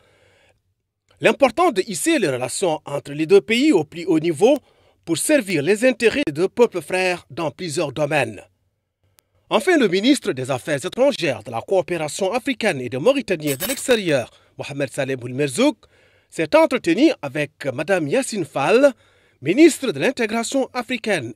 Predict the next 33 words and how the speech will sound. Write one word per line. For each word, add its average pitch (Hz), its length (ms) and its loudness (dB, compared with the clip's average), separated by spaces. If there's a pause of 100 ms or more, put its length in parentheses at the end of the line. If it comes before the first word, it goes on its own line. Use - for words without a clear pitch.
et 151 60 -12
des 131 160 -8
Affaires 147 280 -6
étrangères 147 480 0
de 170 80 -8
la 131 80 -2
République 151 480 -4
du - 80 -14
Sénégal. 160 640 0 (680)
L'entretien 139 540 0
a 285 80 0
porté - 420 -4
sur 160 160 -8
les 120 120 -6
relations 123 400 -6
solides 170 520 -2 (280)
entre 233 360 0
les 175 280 0
deux 226 160 2
pays 175 240 -6
frères 208 460 0 (500)
et 131 100 -2
les 123 120 -2
moyens 180 340 2
de 143 80 -8
les 135 100 -2
promouvoir 220 680 2
au 147 100 -6
plus 220 180 -10
haut 254 160 0
niveau 254 440 8 (340)
pour 247 100 -4
servir 226 560 -4